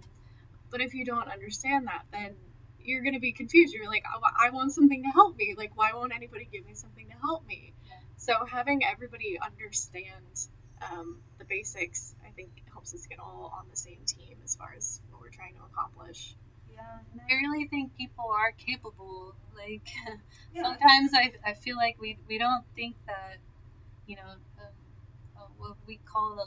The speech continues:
Speaker 2: layperson, you know, would understand what we're talking about, but I really don't think that's, that's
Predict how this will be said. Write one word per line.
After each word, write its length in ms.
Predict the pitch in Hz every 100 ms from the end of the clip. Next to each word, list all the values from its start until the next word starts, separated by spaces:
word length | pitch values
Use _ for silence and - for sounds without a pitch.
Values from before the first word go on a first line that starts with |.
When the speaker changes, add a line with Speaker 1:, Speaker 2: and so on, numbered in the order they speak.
| 190
Speaker 2:
layperson, 800 | 214 226 - 202 - 190 202 208 226 - - - - -
you 140 | 202
know, 220 | 196 180 185 - - -
would 140 | 208
understand 920 | 214 214 220 - - 208 220 233 226
what 180 | 220 208
we're 100 | 202
talking 420 | 202 214 226 220 202
about, 280 | 190 190 190
but 120 | 202 208
I 120 | 220
really 300 | 226 247 254
don't 280 | 240 233 233
think 200 | - 220 -
that's, 300 | 208 208 - -
that's 300 | 208 196 -